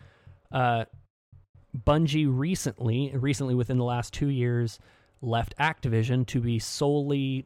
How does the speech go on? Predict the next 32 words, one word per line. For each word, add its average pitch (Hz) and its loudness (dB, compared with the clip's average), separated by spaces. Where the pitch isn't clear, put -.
self-owned. 113 -6
So 117 -4
Bungie 147 2
is 131 2
not 131 0
affiliated 139 2
with 123 -2
any 127 0
other 120 2
publisher 117 -2
now. 101 -6
They 117 -4
are 120 2
self-published, - -2
which 135 -6
is 131 0
good 202 4
because 160 0
it 139 -4
means 135 0
they 127 0
have 123 0
full 156 0
f-, - -18
creative 139 -2
freedom 131 -2
to - -8
do 123 0
whatever 113 0
they 110 -6
want. 123 -6
But 151 2